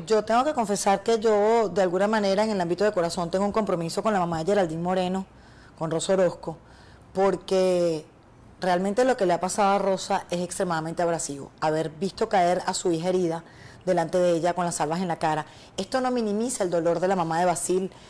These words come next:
esto no minimiza el dolor de, de, de la mamá de Génesis. Pero Rosa se ha dado una lucha muy grande por no dejar caer esta historia.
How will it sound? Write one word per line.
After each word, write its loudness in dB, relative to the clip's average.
esto -2
no 2
minimiza 0
el -2
dolor 2
de, 2
de, -2
de -2
la 0
mamá -2
de 0
Génesis. -4
Pero 4
Rosa 2
se 0
ha 4
dado 4
una 0
lucha -2
muy 0
grande 0
por -2
no -2
dejar -2
caer 2
esta -4
historia. 0